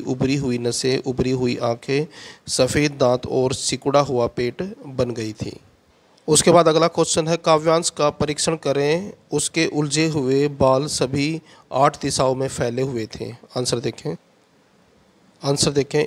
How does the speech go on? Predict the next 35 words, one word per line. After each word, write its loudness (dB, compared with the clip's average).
इस 2
काव्यांश 4
से -2
यह 0
अनुमान 2
लगाया 0
जाता -2
है -4
कि -8
भगवान 0
शिव -4
अलम 2
कांडू 0
में 0
नृत्य -2
कर -4
रहे -4
थे 0
और 0
जहां 2
उनके -2
उलझे 0
हुए 2
बाल 4
हवा 4
में -2
स्वतंत्र -2
रूप -2
से -2
घूमते -6
हुए -2
उनके -4
अंगों 0
के -4
साथ -2